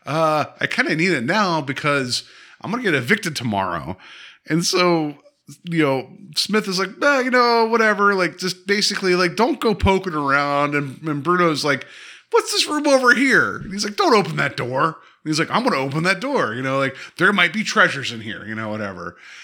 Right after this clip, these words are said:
Opens the door, and there's a, a open coffin with a dude in it. And Smith's like, "Oh, that's my son."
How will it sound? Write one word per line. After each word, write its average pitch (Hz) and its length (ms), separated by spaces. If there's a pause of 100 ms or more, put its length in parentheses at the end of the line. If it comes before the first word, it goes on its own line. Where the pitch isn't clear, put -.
(320)
Opens 233 360
the 220 100
door, 226 360
and 196 140
there's 220 320 (240)
a, 170 80 (140)
a 165 300
open 240 540 (140)
coffin 143 580 (720)
with 156 300
a 170 40
dude 160 340
in 104 120
it. - 180 (360)
And 131 540 (440)
Smith's 175 400
like, 170 160
"Oh, 220 160
that's 220 180
my 160 120
son." - 460